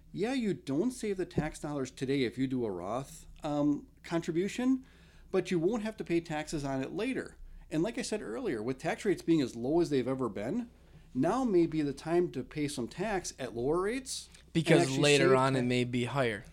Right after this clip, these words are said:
Speaker 1: Exactly. And that's the whole concept of a Roth, is to pay less, pay more,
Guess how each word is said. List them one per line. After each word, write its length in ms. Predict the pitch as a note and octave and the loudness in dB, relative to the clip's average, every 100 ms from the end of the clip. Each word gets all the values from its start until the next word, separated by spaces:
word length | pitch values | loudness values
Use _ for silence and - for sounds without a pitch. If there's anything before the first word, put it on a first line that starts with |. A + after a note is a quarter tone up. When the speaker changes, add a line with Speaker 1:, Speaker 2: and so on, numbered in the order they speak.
| F3 | -4
Speaker 1:
Exactly. 800 | E3 B2+ B2+ D3+ F3+ - A#2 E2+ | -4 -4 -4 -4 -4 -4 -6 -4
And 160 | B2 | 0
that's 240 | C#3 A3+ - | 0 0 -4
the 120 | E3+ | -6
whole 220 | C#3+ D3+ | -4 -4
concept 440 | D3 D3+ F3 D3+ C3 | -4 -4 -4 -4 -4
of 80 | |
a 60 | A2+ | -4
Roth, 320 | B2+ F3+ E3+ | -4 -6 -6
is 100 | B2+ | -6
to 80 | D3 | -6
pay 180 | C#3+ C3+ | -2 -2
less, 360 | C3+ D#3+ - - - - | 0 -4 -6 -14 -16 -4
pay 120 | D#3+ | -2
more, 280 | C#3+ F3 | 0 0